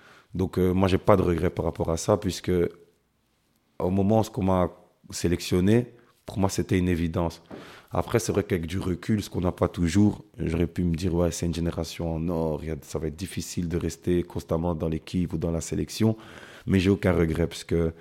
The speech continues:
j'ai côtoyé les, les, les, presque les meilleurs joueurs du monde, une belle génération. Même si c'était que deux ou trois sélections, ça a été une très belle expérience.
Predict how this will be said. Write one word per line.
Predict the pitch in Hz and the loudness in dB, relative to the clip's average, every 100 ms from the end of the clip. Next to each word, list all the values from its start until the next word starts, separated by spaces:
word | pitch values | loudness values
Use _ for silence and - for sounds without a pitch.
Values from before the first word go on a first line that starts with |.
| - - - - - - _ _ - | -16 -20 -20 -20 -20 -20 _ _ -2
j'ai | 92 | 0
côtoyé | - - 87 95 | 0 4 6 6
les, | 90 87 87 | 6 4 4
les, | 85 85 | 2 0
les, | 85 85 | 0 -4
presque | - - - | -4 -6 -2
les | 87 | 0
meilleurs | 82 90 78 | 2 2 2
joueurs | 85 78 | 0 2
du | 78 | 4
monde, | 95 101 82 - - | 6 4 2 -4 -2
une | 87 87 | 2 2
belle | 80 87 | 2 2
génération. | 85 85 78 78 - 101 101 - _ _ _ _ | 2 0 0 -2 2 2 0 -8 _ _ _ _
Même | 90 | 0
si | 90 - | 2 0
c'était | - 80 101 | -2 -2 -4
que | - 85 | -2 -4
deux | 80 98 | 0 0
ou | 90 | 0
trois | - 90 | 0 -2
sélections, | - 82 - 101 98 | 0 -2 -2 0 0
ça | 90 | 0
a | |
été | - 87 | 0 -2
une | 82 | -2
très | 90 | 0
belle | 87 | 0
expérience. | 82 - 82 92 107 - | -2 -4 -2 0 0 -2